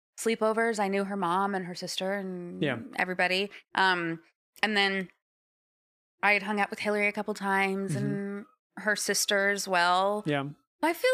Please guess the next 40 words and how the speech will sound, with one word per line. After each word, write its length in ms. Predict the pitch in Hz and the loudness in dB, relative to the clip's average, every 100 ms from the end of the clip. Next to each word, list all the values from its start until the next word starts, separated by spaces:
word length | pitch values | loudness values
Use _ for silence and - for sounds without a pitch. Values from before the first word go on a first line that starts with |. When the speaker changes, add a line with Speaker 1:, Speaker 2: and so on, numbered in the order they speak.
| 480 | 4
Speaker 1:
like 80 | 440 | 4
I 220 | 415 403 | 2 2
kinda 280 | 320 359 359 | 2 2 2
just 200 | 349 - | 0 -2
floated 340 | 254 277 285 | 0 2 2
around. 440 | 285 262 254 247 - | 0 0 -2 -6 0
That's 180 | 254 262 | 2 4
<laughs> 160 | 392 | 2
like, 0 | |
Speaker 2:
Okay. 580 | - - 415 392 - 294 | 2 2 0 0 0 4
Speaker 1:
that's 220 | 311 370 440 | 4 4 4
how 160 | 415 | 4
I 140 | 403 403 | 6 4
am 160 | 370 320 | 4 4
now. 240 | 294 269 | 4 4
I 80 | 226 | 4
have 180 | 233 214 | 2 0
Speaker 2:
Okay. 160 | 226 | -2
Speaker 1:
friends 380 | 233 247 254 254 | 0 0 0 0
all 300 | 240 233 214 | 0 0 0
over. 200 | 208 233 | -2 0
Um, 320 | 254 220 208 214 | 4 4 4 2
but 140 | 254 | 4
yeah, 160 | 339 208 | 4 4
I, 120 | 220 214 | 4 4
I, 260 | 240 254 - - _ _ _ _ _ _ _ _ | 4 2 -8 -20 _ _ _ _ _ _ _ _
I 60 | 254 | -2
think 200 | 370 381 | 0 0
I 80 | 370 | 2
hung 180 | 302 269 | 2 2
out 120 | 220 | 2
with 180 | 220 - _ 208 | -2 -6 _ 0
Lalaine 600 | 214 214 202 202 196 196 | 2 4 2 2 -2 -2
probably 800 | - 196 190 185 196 190 180 175 | -2 0 0 0 0 2 2 0
for 440 | - - - - | -4 -14 -6 -2
the 120 | 170 170 | 0 0
longest 760 | 160 160 151 147 147 - - | 0 2 2 0 -4 -8 -10
period 340 | - - - 50 | -6 -6 -6 -10
of 100 | - | -10
time. 240 | - - | -10 -10